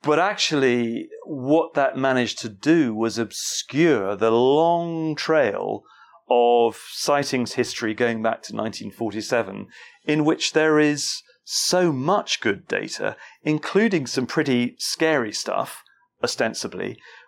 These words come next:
which is about how U F Os have consistently interfered with, uh, the nuclear deterrent, um, which,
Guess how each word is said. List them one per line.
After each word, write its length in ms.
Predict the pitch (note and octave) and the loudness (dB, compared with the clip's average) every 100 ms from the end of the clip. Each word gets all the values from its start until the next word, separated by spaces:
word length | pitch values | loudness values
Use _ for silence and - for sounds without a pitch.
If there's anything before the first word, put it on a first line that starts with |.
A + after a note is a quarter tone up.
| - | -6
which 580 | B2+ C#3 - - - - _ _ - | 0 2 2 0 0 -4 _ _ 2
is 240 | C3 B2+ | 2 4
about 500 | B2+ C3 B2+ B2+ - - - - | 2 2 2 0 -6 -12 -12 -6
how 180 | D3 C3 | 0 2
U 240 | A#2+ B2 A#2+ | 2 4 4
F 120 | A2+ | 4
Os 380 | A2+ A2+ A2+ G#2+ | 4 4 2 -4
have 540 | - B2 A2+ A2+ G2+ - _ - _ _ _ _ _ | -2 0 2 2 -2 -14 _ -20 _ _ _ _ _
consistently 1400 | - B2 - - F#3 - C#3+ C3 B2 G#2+ G2+ G2 G#2+ - _ _ _ | -6 -4 -2 0 0 0 -2 -2 -8 -8 -8 -8 -10 -14 _ _ _
interfered 800 | C3+ C3 B2+ B2+ - B2+ A#2+ A2+ | -2 0 0 -2 2 4 4 2
with, 540 | G#2 A#2 A#2 A2+ G#2+ - - - | 0 2 4 4 0 -10 -20 -2
uh, 180 | A#2 A#2 | 2 2
the 120 | A2+ | 0
nuclear 420 | B2+ C3+ B2+ C3+ B2 | -2 -2 -2 -2 -2
deterrent, 580 | A2+ - - - - - _ _ - - - - - | -2 -4 -4 -4 -10 -20 _ _ -20 -20 -20 -20 -4
um, 640 | C3 B2 B2 B2 B2 A#2+ _ _ - _ - | 2 4 4 0 -2 -6 _ _ -20 _ -4
which, 720 | C3 D3+ - - - - | 0 0 2 0 0 -4